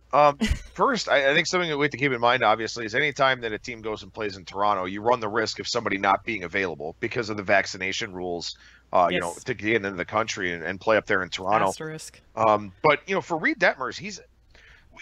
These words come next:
Speaker 1: we talked about this, I think, a little bit last week, where some of these pitchers have been silver linings for them. I love Patrick Sandoval, still a huge fan, complete game shutout against the Tigers,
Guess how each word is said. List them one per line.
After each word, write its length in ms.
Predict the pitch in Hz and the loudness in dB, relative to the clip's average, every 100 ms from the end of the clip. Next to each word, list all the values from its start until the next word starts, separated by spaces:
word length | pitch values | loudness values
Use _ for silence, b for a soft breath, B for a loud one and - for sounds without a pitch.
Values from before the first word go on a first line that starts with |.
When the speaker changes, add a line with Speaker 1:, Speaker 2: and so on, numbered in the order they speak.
| 269 | -10
Speaker 1:
we 60 | 294 | -2
talked 220 | 320 330 | 0 2
about 120 | 254 | 0
this, 160 | 180 151 | -2 -4
I 80 | 143 | -4
think, 120 | 143 | -2
a 40 | |
little 180 | 127 131 | -2 -2
bit 140 | 120 104 | -2 2
last 320 | 107 87 - | 2 2 -2
week, 200 | 113 90 | -6 -6
where 160 | 101 101 | -6 -6
some 220 | - 285 | -2 -2
of 40 | 370 | -2
these 240 | 240 139 | -2 -4
pitchers 440 | - 165 - 135 127 | -2 -2 0 -2 2
have 200 | 123 127 | 2 2
been 140 | 127 | -4
silver 380 | - 139 117 107 | -4 -4 -2 0
linings 400 | 98 101 90 85 | 2 2 -2 -10
for 120 | 85 | -12
them. 120 | 82 | -2
I 60 | 156 | 0
love 320 | 139 127 127 | 4 2 2
Patrick 340 | 123 117 120 - | 0 0 -2 -8
Sandoval, 640 | 113 110 110 107 104 101 - | -6 -6 -2 0 0 0 -8
still 280 | - - 170 | -8 0 2
a 40 | |
huge 240 | 123 135 - | 2 -2 -2
fan, 260 | 120 110 110 | 0 2 0
complete 320 | 113 135 135 | -6 -6 -2
game 160 | 120 | -2
shutout 380 | 113 - 110 110 | -2 0 4 4
against 240 | 107 104 - | 2 -4 -8
the 60 | |
Tigers, 640 | 101 107 107 104 101 92 | -6 -2 -2 -2 -4 -6